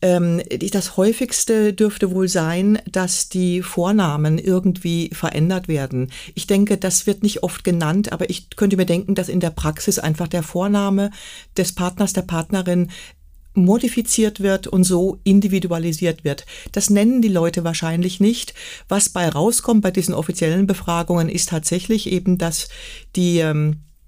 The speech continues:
Kosenamen ziemlich, ja,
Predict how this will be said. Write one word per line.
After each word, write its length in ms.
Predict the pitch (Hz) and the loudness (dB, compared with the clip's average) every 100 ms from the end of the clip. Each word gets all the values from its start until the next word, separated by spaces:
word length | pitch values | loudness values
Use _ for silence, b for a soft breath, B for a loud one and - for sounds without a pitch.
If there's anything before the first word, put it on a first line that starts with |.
| - - - - - - | -20 -20 -20 -16 -14 -2
Kosenamen 680 | 180 180 196 170 170 175 175 | 0 2 2 2 2 0 0
ziemlich, 540 | 196 196 196 - - B B B - - - - - - | 2 4 4 0 -6 B B B -20 -20 -20 -20 -20 0
ja, 220 | 156 165 | 2 2